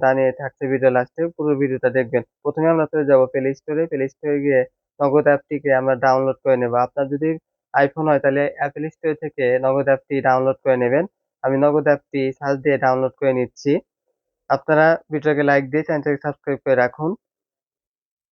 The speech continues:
তারপরে, আহ, নগদ অ্যাপটি আমরা ওপেন করে নেব। ওপেন করার পরে আপনারা দেখতে পারবেন, নিচে একটু দেখতে পারবেন যে নতুন অ্যাকাউন্ট খুলুন। এখানে আমরা টাচ করে দেবো। এখানে টাচ করে দেওয়ার পরে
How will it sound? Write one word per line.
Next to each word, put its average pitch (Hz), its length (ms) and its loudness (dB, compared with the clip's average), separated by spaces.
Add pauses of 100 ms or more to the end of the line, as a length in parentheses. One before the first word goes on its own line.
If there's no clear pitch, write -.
(1080)
তারপরে, 147 380 2 (120)
আহ, 143 220 0
নগদ 147 300 2
অ্যাপটি 151 260 0
আমরা 139 220 2
ওপেন 143 220 -2
করে 156 160 0
নেব। 175 140 0
ওপেন 147 280 0
করার 151 260 2
পরে 147 240 2 (100)
আপনারা 135 360 2
দেখতে 139 260 -6
পারবেন, 135 320 2 (120)
নিচে 143 260 -4
একটু 143 240 -4
দেখতে 143 340 0
পারবেন 143 320 2
যে 143 160 0
নতুন 151 400 -2 (420)
অ্যাকাউন্ট 147 320 2
খুলুন। 139 240 -8
এখানে 143 260 -2
আমরা 143 180 0
টাচ 139 260 -2
করে 147 180 -4
দেবো। 160 160 0
এখানে 156 280 2
টাচ 143 260 -2
করে 151 160 -4
দেওয়ার 147 260 4
পরে 143 300 2